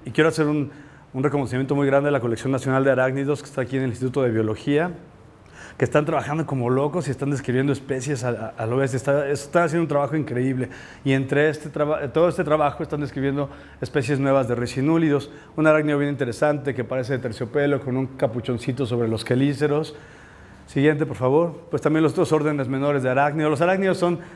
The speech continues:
son como bichos de cueva, son, son supervivientes y su metabolismo y su modo de vida les permite estar en estos ambientes extremos. Hay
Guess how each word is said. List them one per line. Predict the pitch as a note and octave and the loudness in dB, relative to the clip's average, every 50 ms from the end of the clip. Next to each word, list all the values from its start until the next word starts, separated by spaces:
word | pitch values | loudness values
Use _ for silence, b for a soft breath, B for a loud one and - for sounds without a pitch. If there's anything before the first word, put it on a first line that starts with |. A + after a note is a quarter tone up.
| B B B B - - - | B B B B -20 -20 -20
son | - - - D#3+ | -6 -2 -2 0
como | D#3 - F3 D3 B2+ | 2 2 2 2 2
bichos | B2 B2 - E3+ C#3 | 0 0 -2 -2 -4
de | B2 | -2
cueva, | - - C3+ C3+ B2+ | 0 2 2 2 2
son, | C3 D#3 D#3+ D3+ | 2 0 -2 -2
son | D#3 - D3+ D#3+ D3+ | -2 -2 -2 -2 -2
supervivientes | - - D3 C#3 D3+ B2+ B2 B2+ B2 B2+ C#3 C#3+ D3 C#3+ F3+ F#3 E3+ C#3 - | -2 -4 -2 0 0 0 0 0 2 2 2 2 0 0 -2 -2 -2 -2 -4
y | C3 A2 | -6 -6
su | - - B2 A#2+ A#2+ A#2 A#2+ | -4 -4 -4 -2 -2 -2 -2
metabolismo | B2 A#2+ A#2 C3+ C3 C3+ C3+ C#3 C#3 C#3 D3+ D3+ D3 C#3+ C#3+ | -2 0 0 0 2 2 2 0 0 0 0 -2 -2 -2 -4
y | |
su | C3 C#3 - B2 A#2 A#2 A#2 A2+ - B B B B B | -4 -4 -4 -4 -2 -2 -2 -4 -6 B B B B B
modo | B C#3+ D3 D3 D#3 D3+ | B 2 4 4 4 2
de | D3 | 2
vida | C3+ C#3 C#3+ D3 C#3 | 2 2 2 0 0
les | C3 - | 0 -2
permite | - B2 C3 C#3 C3+ C#3 | -4 -2 -2 -2 -2 -4
estar | B2 - D3 C#3 | -2 0 2 2
en | C3+ C3 | 2 2
estos | C3 B2 - D3 B2+ | 0 -4 -4 -6 -6
ambientes | B2 A#2+ A#2+ B2+ B2+ C3 A#2 C3 | -6 -4 -4 -4 -2 -2 -4 -4
extremos. | B2 A2 - - C#3+ C#3+ C#3 C3+ B2+ A#2 - B B B B B B | -4 -4 -2 0 0 2 2 0 0 -4 -6 B B B B B B
Hay | C#3+ C#3+ C#3+ C#3 C3+ C3 | 2 2 2 2 0 -2